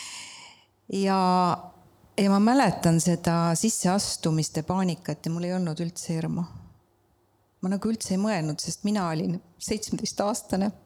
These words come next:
tulin maalt Tallinnasse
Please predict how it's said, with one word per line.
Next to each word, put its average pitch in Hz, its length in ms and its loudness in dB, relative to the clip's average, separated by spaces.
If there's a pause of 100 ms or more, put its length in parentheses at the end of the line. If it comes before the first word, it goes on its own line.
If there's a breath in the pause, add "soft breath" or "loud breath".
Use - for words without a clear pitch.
(1400 loud breath)
tulin 202 260 0
maalt 190 380 0
Tallinnasse 180 840 0